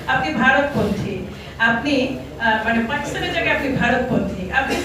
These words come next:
দেশ বিরোধী, আপনি দেশ বিক্রির সব ব্যবস্থা করেছেন, আপনি ফ্যাসিবাদের অপর পিঠ। ট্যাগিং হচ্ছে এমন একটা নোংরা মানসিকতা,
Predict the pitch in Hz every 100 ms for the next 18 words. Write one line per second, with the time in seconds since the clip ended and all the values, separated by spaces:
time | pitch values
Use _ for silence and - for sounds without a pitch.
0 | 311 349 - 226 226 214 214 214 220 277
1 | 247 269 269 226 226 - 254 - - -
2 | - - 247 247 240 233 247 247 302 302
3 | 311 392 - - 254 240 254 247 - -
4 | 277 381 - 233 - 226 220 - - -
5 | - - - - - - - 165 - 277
6 | 277 302 381 381 - 277 269 - 254 247
7 | 240 247 294 330 320 - - 226 240 285
8 | 302 302 285 269 269 262 - 226 208 214
9 | -